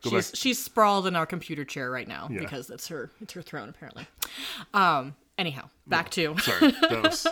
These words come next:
Speaker 1: I, I just had to call attention 'cause she's being super cute right now.
Speaker 2: Yeah. So,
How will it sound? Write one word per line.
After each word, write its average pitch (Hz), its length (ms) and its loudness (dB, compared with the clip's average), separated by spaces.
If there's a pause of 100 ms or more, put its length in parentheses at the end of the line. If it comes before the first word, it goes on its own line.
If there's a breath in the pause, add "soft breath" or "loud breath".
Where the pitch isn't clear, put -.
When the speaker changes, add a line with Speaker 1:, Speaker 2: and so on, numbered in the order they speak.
(160)
Speaker 1:
I, 123 120 0
I 113 120 2
just 117 160 -4
had 123 140 0
to 104 80 -10
call 98 280 -6
attention 92 340 -10
'cause 85 140 -18
she's 95 160 -14
being 95 180 -10
super 90 180 -14
cute 90 260 -14
right 92 160 -14
now. 92 100 -16 (100)
Speaker 2:
Yeah. - 160 -4 (360 loud breath)
So, 269 380 2